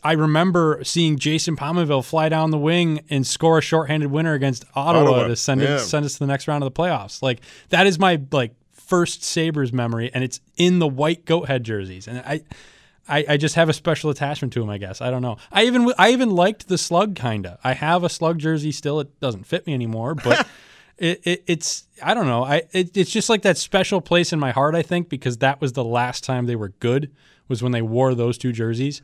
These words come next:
Speaker 1: I mean, I love the royal blue, don't get me wrong. The ones they wear on a regular basis now, those are great.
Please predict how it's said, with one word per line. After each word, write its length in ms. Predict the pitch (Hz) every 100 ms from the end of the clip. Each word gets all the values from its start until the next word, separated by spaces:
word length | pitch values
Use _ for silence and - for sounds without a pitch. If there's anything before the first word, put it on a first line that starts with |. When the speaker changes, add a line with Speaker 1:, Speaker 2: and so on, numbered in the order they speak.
| -
Speaker 1:
I 60 | 135
mean, 240 | 135 127 -
I 120 | - 165
love 300 | 156 190 202
the 100 | 165
royal 260 | 143 135
blue, 220 | 113 139 127
don't 140 | 113
get 80 | 120
me 80 | 120
wrong. 240 | 131 113
The 80 | 104
ones 220 | 123 143
they 100 | 135
wear 340 | 120 131 131
on 120 | 123 113
a 40 |
regular 280 | 117 120 110
basis 400 | 120 131 151 -
now, 240 | 156 165 - _ -
those 160 | 190
are 40 | 127
great. 360 | - 139 -